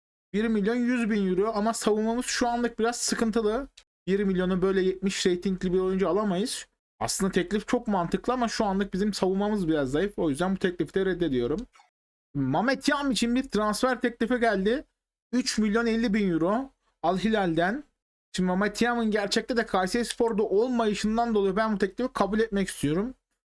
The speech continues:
Yoksa çok kabul edilecek bir teklif değil. Çünkü otuz yaşında yetmiş üç reytingli.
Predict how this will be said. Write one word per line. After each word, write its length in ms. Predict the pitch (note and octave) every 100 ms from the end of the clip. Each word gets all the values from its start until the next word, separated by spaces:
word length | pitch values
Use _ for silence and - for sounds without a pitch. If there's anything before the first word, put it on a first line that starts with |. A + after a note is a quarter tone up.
| -
Yoksa 220 | D3 G#3
çok 200 | G#3 A3
kabul 260 | - D#3+ G#3+
edilecek 500 | G3+ G3 F#3 F#3 F3
bir 80 | F3+
teklif 560 | - D#3+ F3+ G#3 -
değil. 320 | F3 G3+ A3+ B3 _ _ _ -
Çünkü 180 | G#3 G3
otuz 320 | D3+ - A#3
yaşında 240 | A3 G3 A#3+
yetmiş 300 | G3 F#3 A#3+
üç 160 | A#3
reytingli. 580 | G#3 F3+ F3 - G#3+